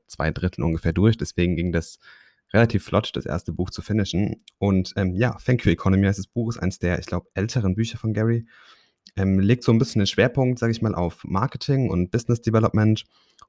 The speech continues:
Aber es ist natürlich kein, äh, klassisches Businessbuch. Also wer, glaub ich, den Content von Gary Vaynerchuk oder Gary,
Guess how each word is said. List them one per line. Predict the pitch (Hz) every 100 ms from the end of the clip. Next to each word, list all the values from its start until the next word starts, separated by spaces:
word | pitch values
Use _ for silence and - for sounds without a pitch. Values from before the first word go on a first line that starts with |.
| _ _ -
Aber | 104 113 -
es | 104
ist | 107 -
natürlich | 90 - 92 92
kein, | - 90 87 -
äh, |
klassisches | 87 - 82 - 82 -
Businessbuch. | 98 - 85 - 62 -
Also | 85 85
wer, | 82 82 80 - - - _ -
glaub | 92
ich, | 92
den | 98
Content | - 110 113 101
von | 104 98 95
Gary | 78 98 101
Vaynerchuk | 82 90 98 - 104 98 -
oder | 69 76
Gary, | - 76 95 87